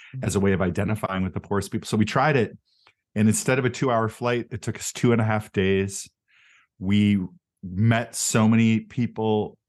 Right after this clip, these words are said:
Speaker 2: I think we had experiences that gave us more empathy for people in suffering and struggle.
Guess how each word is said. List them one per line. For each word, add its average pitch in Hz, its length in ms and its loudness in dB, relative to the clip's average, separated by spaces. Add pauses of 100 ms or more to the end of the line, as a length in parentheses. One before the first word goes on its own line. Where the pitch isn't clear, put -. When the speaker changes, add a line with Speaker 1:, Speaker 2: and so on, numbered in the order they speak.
(100)
Speaker 2:
I 104 140 -6
think 98 280 -4
we 101 120 0
had 98 160 -2
experiences 107 840 -2
that - 360 -8
gave 98 220 -2
us 98 220 -4
more 98 220 0
empathy 98 460 -2
for 110 200 -4
people 107 600 -4 (340)
in 101 100 2
suffering 95 540 -2
and 85 120 -2
struggle. 98 720 -4